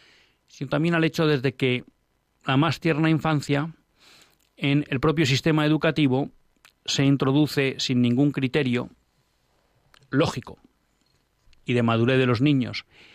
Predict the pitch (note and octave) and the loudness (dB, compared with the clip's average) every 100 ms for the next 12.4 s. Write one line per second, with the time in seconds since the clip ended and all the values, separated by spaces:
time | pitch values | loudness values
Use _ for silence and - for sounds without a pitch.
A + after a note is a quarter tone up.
0 | - _ - C3 A2+ B2 C#3 C#3 B2+ D3 | -20 _ -6 -4 0 2 4 4 2 0
1 | - A#2+ B2 C3+ B2+ B2 C3+ C3 C3 B2+ | -2 -2 0 0 -2 -2 0 2 0 0
2 | - B2+ B2+ A#2+ A#2 C3+ D3+ A#2+ A#2 D#3+ | 0 2 2 0 2 2 2 0 -6 -14
3 | _ _ _ _ _ _ _ _ _ - | _ _ _ _ _ _ _ _ _ -6
4 | D3 - C#3+ B2 A#2+ B2 C3 A#2 C#3+ D3 | -6 -4 -2 0 0 0 -2 0 0 0
5 | B2 C3 C3 A#2 B2 C3+ C3+ C3 - - | 0 0 0 0 2 2 2 -2 -6 -12
6 | _ _ - G#2+ A#2 C3 B2+ C3+ - C3+ | _ _ -6 -4 0 2 2 0 -2 0
7 | C3+ C#3 - C3+ A#2 G2+ G#2 - G#2 _ | 0 -2 -4 -2 0 0 -4 -12 -16 _
8 | _ _ _ _ _ _ _ _ _ _ | _ _ _ _ _ _ _ _ _ _
9 | _ _ _ _ F3+ B2 B2+ C#3 C#3 B2+ | _ _ _ _ 0 0 2 2 2 0
10 | - C3 C#3 C#3 D3 - D3 - _ _ | 0 -2 0 0 0 -2 -6 -6 _ _
11 | _ - C3 - C#3+ - A2+ B2+ C3 B2+ | _ -10 -10 -8 -8 -2 2 2 2 2
12 | B2 C#3 B2 C#3 | 2 2 0 -2